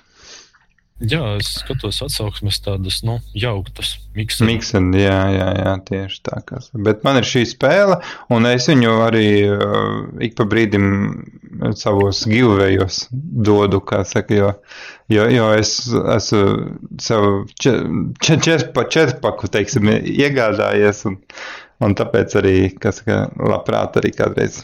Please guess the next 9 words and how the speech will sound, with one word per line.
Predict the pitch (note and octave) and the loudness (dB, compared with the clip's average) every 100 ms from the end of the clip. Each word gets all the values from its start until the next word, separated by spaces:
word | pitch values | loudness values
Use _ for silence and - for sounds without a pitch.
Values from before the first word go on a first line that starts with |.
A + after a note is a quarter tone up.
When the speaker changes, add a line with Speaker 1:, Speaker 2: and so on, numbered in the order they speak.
| - | -8
Speaker 2:
izsolu. | B2 A#2 - B2+ A#2+ - _ _ _ | 0 0 0 -2 -2 -8 _ _ _
Speaker 1:
Mhm. | - B2 G#2+ C#3 - - - _ _ _ - _ _ _ | -6 -4 -2 -4 -8 -16 -20 _ _ _ -20 _ _ _
Speaker 2:
Nu, | B3+ B3+ | 4 6
re, | C#3 G2 F#2+ - - | 6 4 2 0 -2
kas | - G#3 - | -2 0 0
vēl? | A2+ | -2
Speaker 1:
Tas | - | -4
ir | - G2+ | -8 -8
jauki. | F#2+ - | -10 -14